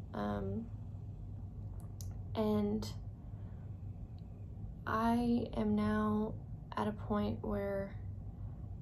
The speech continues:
I feel so much more peace about the whole situation. Um, I really feel like God saw something that we couldn't see with that baby. Um, and ultimately, it was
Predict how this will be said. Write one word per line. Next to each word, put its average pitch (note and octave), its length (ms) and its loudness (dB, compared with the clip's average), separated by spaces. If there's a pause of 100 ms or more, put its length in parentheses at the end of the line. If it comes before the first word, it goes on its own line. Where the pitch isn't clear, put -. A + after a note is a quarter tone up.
I G#3 40 0
feel A3+ 220 2
so B3 220 2
much C4+ 260 4
more A#3 160 8
peace - 640 0
about G3+ 280 -2
the - 80 -4
whole G3 220 2
situation. G#3 840 0 (1080)
Um, G3+ 480 0 (1600)
I A3 100 2
really A#3+ 320 6
feel A3 260 6
like G#3+ 220 4
God G#3 280 4
saw F#3+ 260 0
something G#3 540 2
that G#3+ 260 0 (280)
we G#3+ 120 4
couldn't A3 320 0
see G#3 420 0 (920)
with G#3+ 140 0
that G#3 200 4
baby. G#3 460 2 (640)
Um, G#3+ 460 2 (1040)
and A3 220 2
ultimately, A3 920 2
it A3+ 120 2
was - 400 -2